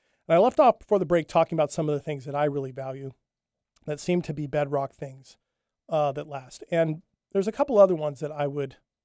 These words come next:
would list. One of my values that I have embraced more and more, or I've actually been more intentional about really trying to hold on to and to really put forward and stand on, is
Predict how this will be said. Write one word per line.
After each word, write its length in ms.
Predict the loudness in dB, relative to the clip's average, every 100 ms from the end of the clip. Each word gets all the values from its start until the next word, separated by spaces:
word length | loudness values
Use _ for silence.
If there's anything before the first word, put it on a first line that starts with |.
| _
would 200 | -8 -8
list. 360 | -10 -16 -20 _ _ _ _ _ _ _ _ _ -20 -16
One 280 | -2 6 10
of 140 | 8 8
my 200 | 4 4
values 420 | 6 4 2 -4
that 120 | -6
I 160 | -4 -4
have 120 | -4
embraced 600 | -8 -8 -8 -10 -18 -20 _ _ _ _ _ _ _ -2
more 260 | 4 4
and 120 | 4 4
more, 280 | 2 0
or 160 | -4 -14
I've 140 | -10
actually 300 | -6 -6 -8
been 200 | -10 -8
more 200 | -4 -4
intentional 680 | -4 -6 -6 -4 -6 -16 -16
about 300 | -14 -12 -10
really 260 | -6 -6 -6
trying 420 | -8 -8 -8 -10
to 400 | -12 -14 -14 -16 -18 _ _ _ _ _ _ _
hold 240 | 0 2
on 220 | 0 -2
to 160 | -4 -18 _ _ _ _ _ _
and 160 | -10 -10
to 100 | -6
really 240 | -2 -2
put 240 | -2 -6 -8
forward 400 | -2 2 2 -2
and 140 | -10
stand 400 | -8 0 2 2
on, 260 | -2 -12 -20 _ _ _ _ _ 0
is 460 | 2 4 2 -2